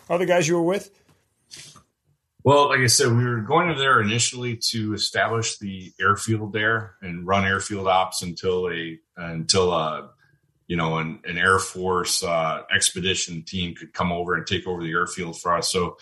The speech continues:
Speaker 2: we were studying everything that there was on the runway, which runways we would be using, what the airspace was like, you know, what the Uzbekis had, you know, used. Um,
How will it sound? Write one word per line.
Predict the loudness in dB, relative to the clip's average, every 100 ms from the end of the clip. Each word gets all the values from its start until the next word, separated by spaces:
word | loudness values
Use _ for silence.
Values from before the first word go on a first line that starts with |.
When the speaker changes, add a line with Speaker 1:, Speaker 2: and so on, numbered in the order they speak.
| -20 -20 -20 _ _ _
Speaker 2:
we | 6 6
were | 6 4
studying | 2 0 0 0 0
everything | -4 -4 -4 -2
that | -4 -4
there | -8
was | -6 -6 -4
on | -6
the | -6
runway, | -8 -8 -6 -6
which | -4 -6 -4
runways | -4 -4 -4 -4 -6
we | -10 -10
would | -8
be | -8
using, | -8 -8 -6 -2
what | -2 -2
the | -2
airspace | 0 0 -4 -6 -8 -6
was | -4
like, | -4 -4 -4 -8 -10
you | -8
know, | -8
what | -6 -8
the | -6 -8
Uzbekis | -8 -4 -4 -4 -4 -2
had, | -2 -4 -6 _ _ _ _ -6
you | -2
know, | -2 -2
used. | -2 -2 -2 -4 -4 -4
Um, | -4 -2 -2 -6 -10